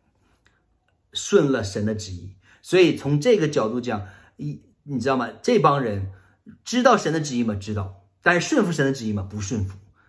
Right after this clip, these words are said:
他们一直在平衡，一直在算计哪个对他们有利。所以我们教会的同工，我一直主张一个，就是牺牲小我，成就大我。你不要算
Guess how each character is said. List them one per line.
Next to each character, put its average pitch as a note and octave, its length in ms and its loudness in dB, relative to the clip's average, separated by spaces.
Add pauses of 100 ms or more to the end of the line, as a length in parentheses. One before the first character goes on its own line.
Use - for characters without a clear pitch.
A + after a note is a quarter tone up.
(100)
他 E3 160 0
们 G3 160 -2
一 F#3+ 80 2
直 D3 120 -8
在 D#3 140 0
平 - 360 -6
衡， G2+ 340 -6
一 F3+ 100 -6
直 C#3 140 -8
在 C#3 160 0
算 C#3+ 340 -2
计 G#2+ 240 -8 (240)
哪 G#2+ 200 -6
个 A2+ 140 -4
对 B2 140 -4
他 - 180 -8
们 G#2+ 120 -2
有 F#2 160 -6
利。 F2+ 100 -12 (520)
所 E3 180 4
以 F#3 60 6 (180)
我 D3+ 120 8
们 C#3 160 2
教 G#3+ 220 4
会 E3+ 100 4
的 C3+ 60 4
同 A#2 260 -6
工， A#2 240 -8
我 B2 200 -10
一 A#3+ 200 0
直 D3 200 -6
主 B2 200 -8
张 A2+ 240 -4
一 G2 60 -4
个， G2 300 -8
就 C#3 100 -8
是 C3+ 240 -6 (420)
牺 - 280 -4
牲 G3 180 6
小 C#3 200 0
我， B2+ 200 0
成 G2+ 220 -6
就 G#2+ 100 -2
大 G2 200 -10
我。 F2+ 180 -10
你 A#2+ 100 -2
不 A#2 120 -2
要 F3+ 120 6
算 F3 360 0